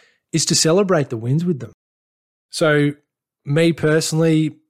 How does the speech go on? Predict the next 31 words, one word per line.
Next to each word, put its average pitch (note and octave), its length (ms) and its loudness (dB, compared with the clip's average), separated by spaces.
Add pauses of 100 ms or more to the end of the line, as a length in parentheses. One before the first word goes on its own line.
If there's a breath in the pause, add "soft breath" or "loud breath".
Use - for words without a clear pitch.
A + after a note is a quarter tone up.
(160)
going D#3 320 2
through D3+ 240 -2
and C3+ 120 -2
making C3+ 280 0
this B2+ 140 -2
podcast C#3 560 -2
has A#2+ 120 -4
been C#3 220 -2
a B2 60 -2
bit C3+ 180 -2
of C3 120 -2
an C3 60 -6
emotional A#2+ 720 -4 (280)
roller B2 300 0
coaster. C#3 580 -2 (760 soft breath)
And C#3 200 2
I've C3+ 140 0
really F3 260 4
seen C#3 440 0
a B2+ 80 0
lot C3+ 340 2
of C3+ 80 -2
support B2+ 420 -4
from A#2 140 -10
my A#2 100 -6
friends, A2 560 -12
and C#3 140 0
it's B2+ 140 -4
been C#3+ 280 0
so B2 300 -2
nice. A2+ 460 -10